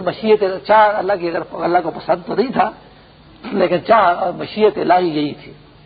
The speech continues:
کہ تباہ ہو، اور کا تباہ ہونا جو ہے وہ مقدر ہو چکا تھا۔ ہاں جی۔ تو اس لیے یہ بڑی بے ادبی ہے کوئی کہنا کہ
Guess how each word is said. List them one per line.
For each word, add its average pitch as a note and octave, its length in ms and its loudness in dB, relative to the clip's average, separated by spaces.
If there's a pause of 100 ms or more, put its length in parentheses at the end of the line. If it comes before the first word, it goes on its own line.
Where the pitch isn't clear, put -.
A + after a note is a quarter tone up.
(640)
کہ F#3+ 180 -2
تباہ G3 280 2
ہو، F#3 140 -2 (680)
اور E3+ 220 4
کا E3+ 100 0
تباہ E3 320 2
ہونا D#3 160 -4
جو C#3+ 140 -8
ہے D3+ 80 -4
وہ D3+ 100 -4
مقدر D3 340 -6
ہو C#3+ 200 -2
چکا - 180 -6
تھا۔ - 120 -16 (200)
ہاں - 80 -4
جی۔ A#3+ 120 -6 (480)
تو C4 80 -2
اس E3+ 140 -2
لیے G3+ 120 6
یہ F#3+ 140 4
بڑی E3+ 220 0
بے D3+ 100 0
ادبی F#3+ 240 -2
ہے G3+ 60 0
کوئی D3+ 160 0
کہنا E3 240 0
کہ E3 120 -6